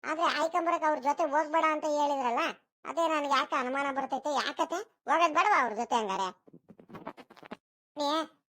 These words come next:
ಹ್ಮ್, ಸರೋದಮ್ಮ, ಸುಮ್ಮಕ್ ನಡಿ. ನಾನೇನು ಬೇಡ ಅಂತ ಏನ್ ಹೇಳ್ತಿಲ್ಲ.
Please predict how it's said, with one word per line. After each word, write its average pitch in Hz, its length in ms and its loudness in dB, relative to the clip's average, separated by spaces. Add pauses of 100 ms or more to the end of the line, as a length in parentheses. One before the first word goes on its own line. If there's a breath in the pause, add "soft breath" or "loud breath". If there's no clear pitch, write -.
ಹ್ಮ್, 214 220 -6
ಸರೋದಮ್ಮ, 294 400 -2 (340)
ಸುಮ್ಮಕ್ 311 260 -4
ನಡಿ. 311 360 -2 (160)
ನಾನೇನು 262 340 -4
ಬೇಡ 233 300 0
ಅಂತ 302 300 -2
ಏನ್ 311 80 0
ಹೇಳ್ತಿಲ್ಲ. 311 400 2